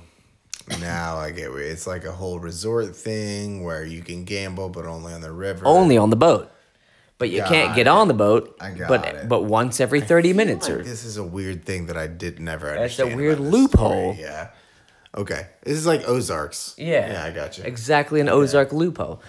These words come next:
Speaker 1: Yeah.
Speaker 2: So anyway, we're up in our, like, we're pretty high up in this casino. And, uh, we open our door and we're like, "Oh shit, we got a balcony."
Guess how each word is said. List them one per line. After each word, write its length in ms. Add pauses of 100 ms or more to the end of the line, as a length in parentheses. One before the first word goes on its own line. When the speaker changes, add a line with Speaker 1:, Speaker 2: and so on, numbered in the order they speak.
Speaker 1:
Yeah. 100 (100)
Speaker 2:
So 260
anyway, 280
we're 120
up 160
in 60
our, 140
like, 260
we're 180
pretty 280
high 260
up 200
in 100
this 180
casino. 580 (480)
And, 560 (600)
uh, 460 (260)
we 200
open 280
our 100
door 280
and 100
we're 60
like, 120
"Oh 140
shit, 240
we 80
got 160
a 20
balcony." 720